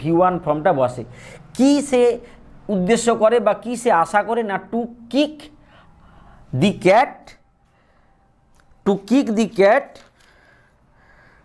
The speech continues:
out of the window। এইটা দেখো আমি স্ক্রিনশট দিয়ে দিয়েছি। এই জায়গাটা আমরা এই কিক থেকে আমরা টু এর পরেই দেখো ভার্বটা হচ্ছে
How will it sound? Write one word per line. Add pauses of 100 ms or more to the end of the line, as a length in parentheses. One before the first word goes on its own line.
(400)
out
of (160)
the (360)
window। (480)
এইটা
দেখো
আমি (100)
স্ক্রিনশট
দিয়ে
দিয়েছি। (160)
এই
জায়গাটা
আমরা
এই
কিক (100)
থেকে
আমরা (760)
টু (120)
এর (100)
পরেই (120)
দেখো (140)
ভার্বটা
হচ্ছে